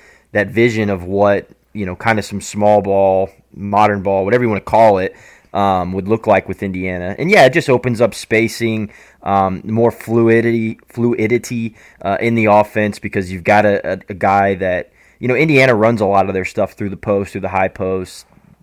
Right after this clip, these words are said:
Post catches the ball at the top of the key and makes decisions. Well, when you've got a guy that can put it on the deck and make some plays running that, um, you know, it makes a big difference. So I love it. Uh, yeah, I think it gives Woodson some,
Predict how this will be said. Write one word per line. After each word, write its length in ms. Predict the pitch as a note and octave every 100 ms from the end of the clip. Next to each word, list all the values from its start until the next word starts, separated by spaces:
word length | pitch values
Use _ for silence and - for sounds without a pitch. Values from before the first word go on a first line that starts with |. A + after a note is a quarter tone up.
| _ - -
Post 220 | A#2+ -
catches 240 | A2 -
the 60 | F#2
ball 140 | G2
at 40 | G2
the 60 |
top 240 | G2 G#2+ G2
of 40 |
the 60 | G2+
key 260 | - G#2+
and 80 | G#2
makes 180 | G2 F#2+
decisions. 540 | F#2 - G#2 F#2 G2
Well, 260 | F#2+ G2+ G2 - -
when 80 | A2
you've 100 | A2+
got 140 | C3
a 20 |
guy 200 | G2+ A2+
that 100 | A2
can 120 | G#2+ F#2
put 140 | A2+
it 80 | G2+
on 80 | G2
the 80 |
deck 320 | F2+ A2 G#2+ G2+
and 140 | F#2+
make 140 | G2 -
some 140 | F#2
plays 560 | - B2+ D3 A#2 G2+ - _ _ _ _ _ _ _ _
running 360 | G#2+ A#2 A2 F#2+
that, 380 | F#2 F#2 - -
um, 200 | F#2 F#2
you 60 |
know, 120 | F#2+ F#2
it 200 | G#2+ F2+
makes 220 | G#2+ A2
a 40 | G2
big 240 | G2+ F2+
difference. 400 | A2 G2+ D#2 C#2
So 340 | - A2 G#2 F#2+ - - -
I 120 | - C3+
love 260 | A2+ A2
it. 220 | G2 F#2 -
Uh, 140 | -
yeah, 220 | G2+ G#2+
I 80 | F#2
think 180 | G#2+ A2+
it 60 | G2+
gives 420 | G#2 A2 F#2 -
Woodson 400 | G2+ A2+ G#2 G#2+
some, 380 | - G2 F#2